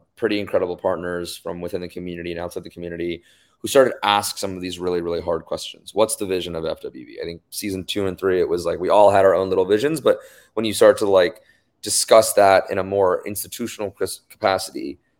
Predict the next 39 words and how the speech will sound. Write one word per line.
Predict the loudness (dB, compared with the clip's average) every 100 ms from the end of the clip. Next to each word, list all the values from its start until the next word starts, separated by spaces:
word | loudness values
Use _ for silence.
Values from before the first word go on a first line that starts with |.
| _
um, | -2 0 0 -4 -8
you | -6
know, |
the | -4
need | -6 -8
to | -8
sort | -6 -4
of |
refine | -6 -6 -4 -4
and | -4
crystallize | -6 -6 -4 -4 -2
that | -4 -6
vision | -8 -10
becomes | -12 -12 -10
a |
lot | -10 -8
more | -10
apparent, | -14 -14 -12 -12 -10
right? | -8 -6
So | -2
it | -2
was, | -2
like, | -4 -2
a |
lot | 2 4 4
of | 0
people | -8 -10 -6 -4
who, | -4 -4 -6 _ _ _ _ _
um, | -6 -6 -6 -6
had | 2 4 4
just | 0 -8
really | 0 0 0
good | 0 0 0
bird's | 0 0 0
eye | -2
views | -2 -6 -6 -8 -6
of | -6 -6
the | -8
space. | -2 -2 -2 -14